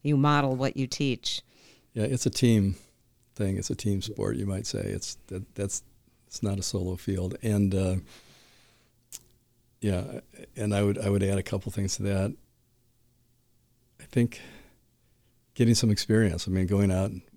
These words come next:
Speaker 2: whether it's an internship or a job, but you need to, you need to work in the field and see if you like it and if you like the people in the, in the industry. And so, so, you know, really work hard to find the right opportunity. And, and I guess you could do that, Rob, you know, guide them towards places that will give them a,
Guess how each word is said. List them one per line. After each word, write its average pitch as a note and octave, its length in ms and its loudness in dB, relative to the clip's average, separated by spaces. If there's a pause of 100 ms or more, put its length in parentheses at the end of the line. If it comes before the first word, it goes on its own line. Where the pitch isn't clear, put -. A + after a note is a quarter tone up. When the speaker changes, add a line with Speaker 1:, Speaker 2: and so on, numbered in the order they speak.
Speaker 2:
whether F#2+ 160 -6
it's - 100 -4
an G2 60 2
internship G2 560 0
or F2+ 60 -4
a F2 40 -6
job, G2 200 -2
but F#2 100 -2
you G2+ 100 4
need A2+ 160 6
to, G2 60 4
you - 400 -12
need G#2+ 100 2
to F#2 60 2
work F#2+ 260 -2
in F#2 80 -2
the F2 80 -4
field F2+ 280 -2
and F2+ 120 -2
see F2 460 0 (1400)
if F#2 180 -6
you F#2 80 0
like F2+ 300 0
it F2+ 100 -2
and F#2 100 -4
if F2+ 120 -6
you F#2 80 -2
like F#2 200 -4
the G2+ 60 -18
people F#2 320 -4
in G#2 320 -4
the, - 180 -6
in F2+ 80 -2
the F2 100 -2
industry. F2 340 -4
And F2+ 100 -4
so, - 120 -6
so, G2+ 180 -2
you A#2 160 2
know, G2+ 60 0
really G#2+ 180 4
work F#2+ 200 0
hard F#2 180 0
to F2+ 60 -4
find F#2 280 -2
the F2 40 -4
right F2+ 180 -4
opportunity. F2+ 840 -6
And, F#2 320 -6
and F2+ 300 -16
I G2 40 -10
guess G2 220 -4
you G2+ 60 0
could G2+ 100 -10
do F#2+ 100 0
that, F2 200 -4
Rob, F2+ 260 -4
you F2+ 80 -4
know, F#2 80 -4
guide F#2+ 340 -4
them F2 200 -4
towards F2+ 520 -6 (880)
places G2 440 4
that F#2+ 120 0
will F#2 120 -2
give F#2+ 180 4
them F2+ 160 2
a, F2+ 80 -2